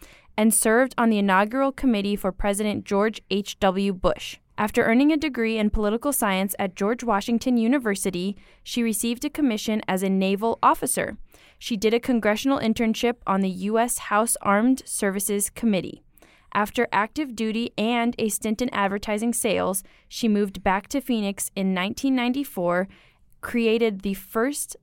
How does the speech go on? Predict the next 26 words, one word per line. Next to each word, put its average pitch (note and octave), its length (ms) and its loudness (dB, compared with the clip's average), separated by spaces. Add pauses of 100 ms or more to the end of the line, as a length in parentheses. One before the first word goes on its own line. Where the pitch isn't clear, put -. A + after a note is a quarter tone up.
(160)
romance A#3 640 2
headhunting A#3+ 640 0
firm F#3 400 0 (320)
in G3 100 2
the G3 80 2
United G3 360 0
States G3+ 380 0
called F#3+ 300 0
Spies, F3 640 0 (260)
Single B3 400 2
Professional A#3+ 600 0
Introductions G3+ 800 -2
for G3+ 200 -2
the F#3+ 140 -2
Especially F#3+ 640 0
Selective. - 720 -4 (180)
Roseanne A#3 440 4
is D#4+ 120 -2
hired A3+ 280 0
to A#3+ 120 -2
go G3 280 4
to - 260 -4
all A3+ 200 6
the D4 100 -2
right D4 200 0
places G3 560 0